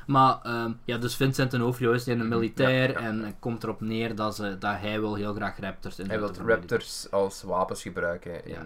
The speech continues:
Speaker 2: in oorlog.
Speaker 1: Maar dat is zo een van de storylines op de achtergrond. De main
Speaker 2: Ja.
Speaker 1: storyline is, ja, de Indominus Rex die uitbreekt. Ehm,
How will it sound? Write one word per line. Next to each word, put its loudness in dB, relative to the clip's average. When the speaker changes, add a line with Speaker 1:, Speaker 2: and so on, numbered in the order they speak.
Speaker 2:
in -14
oorlog. -8
Speaker 1:
Maar 0
dat 6
is 2
zo 8
een 2
van 4
de 4
storylines 0
op -2
de -2
achtergrond. -4
De -2
main 0
Speaker 2:
Ja. 0
Speaker 1:
storyline 0
is, -8
ja, -6
de -8
Indominus -4
Rex -10
die -10
uitbreekt. -8
Ehm, 6